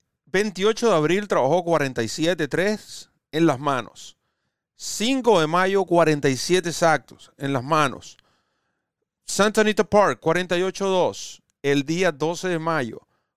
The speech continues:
cuarenta y siete tres. Es cierto, Evanán les hizo referencia, es la pista de entrenamiento de Santa Anita Park.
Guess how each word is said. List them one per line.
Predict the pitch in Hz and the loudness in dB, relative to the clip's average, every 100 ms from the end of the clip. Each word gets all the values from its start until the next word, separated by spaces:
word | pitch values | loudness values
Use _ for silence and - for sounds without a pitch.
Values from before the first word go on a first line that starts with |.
| _ | _
cuarenta | 160 196 208 220 208 | -2 2 2 0 -2
y | 196 | -4
siete | - 185 180 | -2 -4 -4
tres. | 165 175 123 - - | -2 -2 -2 -6 -8
Es | 160 156 | -4 -4
cierto, | - 214 170 147 | -2 -2 -2 -2
Evanán | 117 127 151 170 | -4 -2 -2 0
les | 165 | -2
hizo | 170 175 | -2 -6
referencia, | 175 185 190 160 - - | -6 -4 -4 -4 -8 -12
es | - 131 | -10 -4
la | 151 160 | -2 -2
pista | 175 165 185 | -4 -4 -2
de | |
entrenamiento | 170 170 165 170 196 170 120 | -2 -2 -4 -4 -6 -6 -8
de | |
Santa | 117 143 143 | -8 -8 -6
Anita | 165 160 | -6 -6
Park. | 165 175 - - | -2 -2 -2 -8